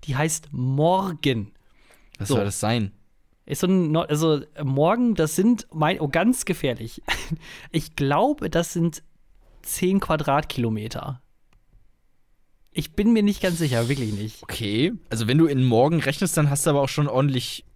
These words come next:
Speaker 2: also hast du schon ordentlich was an Landbesitz,
Speaker 1: Ja, wenn du,
Speaker 2: ne? Also
Speaker 1: ja, wenn du, wenn du, wenn du sagst, also ich kann das nicht mal machen, ich rechne, ich rechne heute Morgen, ich hab zwölf Morgen, dann hat, bist du schon ein Big Boss, dann hast du auch extrem große Karos auf deinem Händen.
Speaker 2: The fuck, zwölf Morgen, also z-, zehn Quadratkilometer.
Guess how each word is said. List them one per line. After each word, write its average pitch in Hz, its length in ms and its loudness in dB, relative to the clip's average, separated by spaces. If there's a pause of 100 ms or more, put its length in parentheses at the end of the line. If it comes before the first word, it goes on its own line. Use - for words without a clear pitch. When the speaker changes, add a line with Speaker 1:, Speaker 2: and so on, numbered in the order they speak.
(140)
Speaker 2:
also 98 160 -6
hast 104 160 -8
du - 40 -8
schon 143 160 0
ordentlich 123 320 -4
was 110 240 -4
an 95 420 -6 (100)
Landbesitz, 147 300 2
Speaker 1:
Ja, 143 160 2
wenn 147 160 4
du, 135 140 0
Speaker 2:
ne? 151 120 -4
Also 175 200 -4
Speaker 1:
ja, 151 120 2
wenn 160 100 2
du, 156 60 4
wenn 147 140 2
du, 151 220 2
wenn 160 100 2
du 160 60 2
sagst, 151 460 -2
also 139 160 -2
ich 135 140 0
kann 165 120 -2
das 151 100 2
nicht 143 80 2
mal 135 100 2
machen, 160 200 0
ich 123 120 -4
rechne, 131 260 0
ich 123 100 -6
rechne 139 160 0
heute 127 120 -2
Morgen, 139 140 0
ich 120 60 -4
hab - 120 -4
zwölf 131 240 0
Morgen, 151 260 2
dann 107 160 -4
hat, 120 120 -4
bist 131 140 -6
du - 20 -2
schon 147 260 0
ein 143 60 0
Big 147 180 -4
Boss, 143 220 0
dann 110 140 -6
hast 131 120 -2
du 147 40 2
auch 135 100 0
extrem 180 540 -2
große 160 280 0
Karos 151 380 0
auf 113 120 -2
deinem 110 260 -4
Händen. 104 220 -4
Speaker 2:
The 101 100 -4
fuck, - 140 -12
zwölf 101 440 -4
Morgen, 120 480 2
also - 220 -12
z-, - 320 -10
zehn 139 200 -2
Quadratkilometer. 101 1120 -4